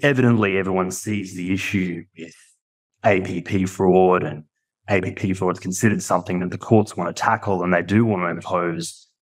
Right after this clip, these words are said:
duties on the banks to try and limit, uh, given that the bank is in such a powerful position, that it has all of the resources and, and it has the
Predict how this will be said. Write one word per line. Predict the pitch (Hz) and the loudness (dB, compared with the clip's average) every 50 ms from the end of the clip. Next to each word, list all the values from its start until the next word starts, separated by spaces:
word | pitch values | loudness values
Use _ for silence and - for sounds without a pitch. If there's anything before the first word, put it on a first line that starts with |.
| _ _ - | _ _ -2
duties | - 98 95 92 92 92 87 85 82 80 78 82 | 2 4 4 4 4 2 -2 -2 -4 -4 -4 -4
on | 85 85 82 | -4 -4 -2
the | 82 | 0
banks | 82 87 85 85 90 - - - | 2 2 2 0 -4 -8 -10 -10
to | 90 | -10
try | 92 - - 92 87 85 87 | -8 -2 0 2 2 2 0
and | 85 82 85 | -2 0 2
limit, | 92 98 107 101 95 87 80 - - - - _ _ _ _ _ _ _ _ _ - | 4 6 6 6 4 2 -2 -4 -10 -18 -20 _ _ _ _ _ _ _ _ _ -6
uh, | 165 170 170 170 165 156 - - 160 131 | -4 -2 -2 -2 -4 -6 -6 -4 -2 4
given | 113 143 151 - 107 92 | 4 6 6 6 4 2
that | 82 78 | 0 -2
the | - 85 | 0 0
bank | 92 87 87 82 - | 0 0 0 -2 -6
is | 82 80 | -10 -12
in | 85 | -10
such | 82 - - - | -10 -8 -8 -6
a | 85 | -6
powerful | - 87 90 90 90 87 85 - 90 85 | -2 0 2 2 2 2 2 0 -4 -4
position, | - - - - 101 107 104 - 92 - - 151 - _ _ _ _ _ _ _ _ _ _ _ _ _ _ _ - - 95 - - _ - | -4 -6 -4 0 0 0 0 -2 -4 -6 -8 -10 -14 _ _ _ _ _ _ _ _ _ _ _ _ _ _ _ -20 -18 -18 -18 -18 _ -6
that | 85 90 92 | -4 -4 -4
it | - 98 104 | -2 -2 -2
has | 95 - - 92 85 87 85 | 0 0 0 0 0 0 0
all | 90 85 87 | 2 2 2
of | 82 - | 2 0
the | 87 85 | 0 0
resources | 85 85 87 82 85 85 87 87 - - 90 85 82 82 82 80 - - | 2 0 0 0 0 0 0 0 0 -2 -4 -4 -4 -6 -10 -10 -8 -6
and, | - 160 160 - - | -4 -4 -4 -6 -6
and | - 85 85 85 - | -8 -8 -8 -8 -10
it | - - - - - 92 104 127 | -10 -12 -10 -8 -6 -2 0 2
has | - - 87 87 85 - | 2 2 0 0 -2 -4
the | 87 87 82 80 80 85 | -6 -6 -6 -6 -8 -10